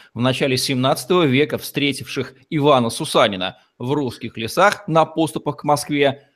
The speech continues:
Вот такие рекомендации по изучению польского языка от Елены Шипиловой, языкового хакера и психотерапевта. Ссылку на этот курс вы найдёте в описании под этим видео. А это была программа «Мультиспикер», где мы говорим об эффективных способах изучения иностранного языка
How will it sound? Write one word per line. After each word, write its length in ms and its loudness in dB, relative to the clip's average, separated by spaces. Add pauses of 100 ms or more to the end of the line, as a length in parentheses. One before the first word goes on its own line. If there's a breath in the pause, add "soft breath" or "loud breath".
(180 soft breath)
Вот 180 -8
такие 240 0
рекомендации 640 4
по 140 -2
изучению 420 2
польского 540 0
языка 480 2
от 300 -4 (180)
Елены 320 0
Шипиловой, 680 0
языкового 580 -2
хакера 460 2
и 460 -2 (100)
психотерапевта. 880 -4
Ссылку 360 -4
на 60 -2
этот 180 -2
курс 200 -4
вы 80 -2
найдёте 280 0
в 80 -2
описании 560 2
под 180 -2
этим 240 2
видео. 320 4
А 80 8
это 140 4
была 180 2
программа 400 2
«Мультиспикер», 840 0
где 140 0
мы 100 4
говорим 380 2
об 180 -2
эффективных 600 -4
способах 560 -6
изучения 460 -2
иностранного 580 2
языка 540 2